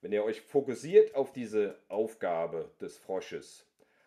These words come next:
dann habt ihr, wenn ihr die erledigt habt, das Schwierigste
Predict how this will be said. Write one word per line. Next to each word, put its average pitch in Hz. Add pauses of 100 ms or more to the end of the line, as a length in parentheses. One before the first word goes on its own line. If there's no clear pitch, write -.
(240)
dann 98
habt 147
ihr, 196
wenn 135
ihr 113
die 220
erledigt 180
habt, - (220)
das 107
Schwierigste 143